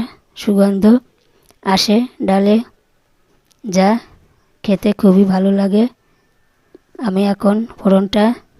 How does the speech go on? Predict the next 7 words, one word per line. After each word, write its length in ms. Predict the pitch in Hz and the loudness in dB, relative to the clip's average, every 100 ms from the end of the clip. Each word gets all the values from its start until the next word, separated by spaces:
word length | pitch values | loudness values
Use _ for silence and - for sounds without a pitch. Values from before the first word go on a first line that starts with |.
| _ - | _ -14
ডালের 400 | 240 190 190 196 | -6 -2 0 0
ভেতরে 320 | 185 - 208 202 | 0 0 0 0
দিয়ে 220 | 190 202 | -2 -2
দেব। 200 | 196 202 226 269 _ _ _ _ _ _ | 0 4 4 2 _ _ _ _ _ _
এভাবে 420 | - 190 190 196 220 233 _ _ _ _ | -2 2 4 4 4 2 _ _ _ _
সব 260 | - 214 202 - | -2 0 0 -2
ফোড়নে 440 | - 196 196 208 | 0 2 4 2